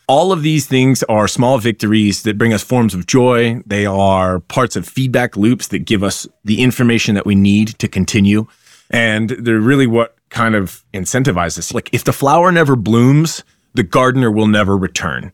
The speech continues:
If all you have is thorns and all you have is brush and all you have is difficulty trying to remove this stuff, and you never have that joy, well, you're never gonna get anywhere, period. It's just, y-, y-, you're gonna turn your wheels, and eventually you're gonna get so sick and tired of doing something that you quit.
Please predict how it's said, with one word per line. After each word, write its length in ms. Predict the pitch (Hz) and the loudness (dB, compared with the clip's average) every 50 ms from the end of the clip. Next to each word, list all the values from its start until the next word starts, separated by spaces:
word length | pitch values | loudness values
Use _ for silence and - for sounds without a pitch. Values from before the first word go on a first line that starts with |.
| _ _ - | _ _ -12
If 140 | 87 - - | -12 -6 -2
all 220 | - 123 131 143 156 | 0 2 2 4 4
you 100 | 165 139 | 4 2
have 200 | 131 143 123 113 | 2 0 0 -2
is 80 | 101 - | -4 -8
thorns 540 | - - 117 120 117 104 92 82 78 - - | -4 -2 0 2 2 2 0 0 -4 -6 -10
and 100 | - - | -10 -4
all 220 | - 131 135 139 139 | 0 0 2 2 2
you 140 | 139 139 120 | 2 2 0
have 300 | - 135 120 120 113 110 | 0 0 0 0 0 -2
is 120 | 98 90 | -2 -4
brush 480 | - - - 113 110 92 - - - - | -6 -4 -2 0 0 0 0 -4 -6 -6
and 100 | 104 101 | -6 -6
all 240 | 95 113 123 127 131 | -4 -2 0 0 2
you 140 | 131 131 120 | 2 2 2
have 240 | 110 123 120 110 98 | 0 0 0 0 0
is 140 | 95 85 92 | -2 -2 -6
difficulty 680 | 92 90 - 120 117 - 135 - - 120 110 - 113 | -8 -4 -2 -2 -2 -2 -4 -4 -2 -2 -2 -2 -2
trying 240 | 95 - 113 107 98 | -2 0 0 0 2
to 60 | 92 | 2
remove 420 | 95 95 95 101 113 120 127 117 107 | 2 4 4 6 6 6 4 2 0
this 180 | 101 90 - | -2 -4 -4
stuff, 640 | - - - 58 58 - - _ _ _ _ _ _ _ | -6 -8 -8 -8 -8 -8 -10 _ _ _ _ _ _ _
and 100 | 101 104 | 2 4
you 60 | 110 | 6
never 340 | 110 113 123 127 135 131 143 | 6 6 6 4 4 2 0
have 260 | 127 131 131 117 110 | 0 0 -2 -2 -2
that 280 | 107 104 92 - - 92 | -2 -4 -4 -6 -8 -10
joy, 480 | - 104 120 147 151 120 95 92 92 92 - _ _ _ _ _ - | -4 0 2 2 2 2 0 -2 -6 -8 -12 _ _ _ _ _ -2
well, 340 | 123 127 127 131 127 110 - _ _ _ _ _ _ | 0 2 2 2 0 -2 -6 _ _ _ _ _ _
you're 180 | 113 113 117 113 | -2 0 2 2
never 260 | 113 117 117 120 120 | 2 2 2 2 2
gonna 160 | 123 117 113 | 0 0 0
get 140 | 98 113 123 | 0 0 0
anywhere, 400 | 120 104 95 80 69 71 - 107 _ | 0 0 -2 -2 -6 -10 -14 -12 _
period. 400 | - 131 127 110 92 85 - - - | 0 0 2 0 0 -4 -8 -10 -12
It's 160 | 101 - - | -12 -8 -4
just, 260 | - 117 - - - - | -4 -4 -4 -4 -8 -16
y-, 60 | 107 117 | -16 -16
y-, 60 | 85 78 | -14 -12
you're 460 | 101 120 113 107 - 117 110 110 110 98 | -12 -12 -10 -8 -4 0 2 2 2 2
gonna 200 | 104 101 95 90 - _ _ _ - | 0 0 -2 -4 -6 _ _ _ -4
turn 240 | - 151 151 147 147 | -2 0 2 2 4
your 180 | 139 131 123 | 4 4 4
wheels, 320 | 120 131 135 131 131 123 - | 4 4 4 4 2 0 -2
and 140 | 110 110 | -4 -2
eventually 400 | 101 117 143 156 - - 113 107 | -2 0 0 0 0 2 2 2
you're 80 | 110 113 | 2 2
gonna 120 | 113 107 | 2 -2
get 140 | 92 - - | -4 -6 -6
so 380 | - - - - 131 127 131 131 | -8 -6 -4 0 2 2 2 2
sick 320 | - - - - 135 - | 0 -2 -4 -4 -2 0
and 100 | 123 107 | -2 -2
tired 240 | - 110 113 113 104 | 0 0 -2 -2 -2
of 80 | 87 80 | -2 -2
doing 200 | 107 107 104 - | -2 -2 -2 -2
something 260 | - 98 92 90 92 | -2 -2 0 0 0
that 100 | 90 - | -2 -2
you 140 | 92 82 - | -4 -8 -8
quit. 340 | - - 101 87 - - | -6 -6 -6 -6 -6 -8